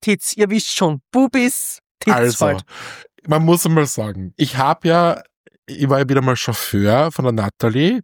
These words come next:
Speaker 2: Die Kaiserin ging auf Reisen und sie hat mir permanent von diesem Duft erzählt. Auf der Fahrt, auf der achtstündigen Autofahrt f-, bi-, nach, bis nach Mailand,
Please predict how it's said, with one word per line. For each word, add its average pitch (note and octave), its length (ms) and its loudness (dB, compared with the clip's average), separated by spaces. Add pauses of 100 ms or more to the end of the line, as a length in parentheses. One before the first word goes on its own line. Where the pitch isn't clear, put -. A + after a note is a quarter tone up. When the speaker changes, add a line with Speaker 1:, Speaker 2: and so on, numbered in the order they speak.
Speaker 2:
Die A2+ 60 -12
Kaiserin B2+ 1000 0
ging B2+ 220 0
auf G#2+ 240 -4
Reisen G2 560 0
und D3 420 2 (140)
sie A#2+ 260 -2
hat A#2+ 220 -2 (120)
mir A#2+ 600 0
permanent C3+ 880 2 (300)
von B2+ 520 0
diesem B2 320 0
Duft - 280 -2
erzählt. - 480 -6 (360)
Auf D3+ 320 0
der F#3 120 2
Fahrt, A#2 460 -4
auf A2 160 -4
der - 120 -2
achtstündigen C#3 680 -4
Autofahrt G2+ 680 -2 (420)
f-, - 160 -16 (100)
bi-, F3+ 140 2
nach, D3 280 0
bis - 200 -4
nach D#3 180 -2
Mailand, E2 480 -4